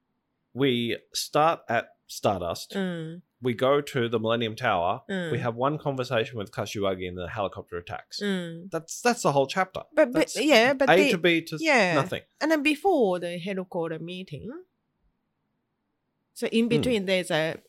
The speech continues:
Speaker 2: like, a, um, previous on the year,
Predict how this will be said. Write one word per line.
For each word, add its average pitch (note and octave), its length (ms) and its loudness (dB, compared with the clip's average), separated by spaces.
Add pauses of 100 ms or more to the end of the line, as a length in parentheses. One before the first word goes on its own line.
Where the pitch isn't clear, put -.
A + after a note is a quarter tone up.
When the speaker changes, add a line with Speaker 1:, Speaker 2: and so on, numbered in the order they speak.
Speaker 2:
like, D#3+ 200 -2
a, D3+ 100 -6 (720)
um, D#3 480 -6 (520)
previous E3 460 -2
on D3+ 460 -6 (760)
the D#3+ 460 -12 (360)
year, D3+ 540 -6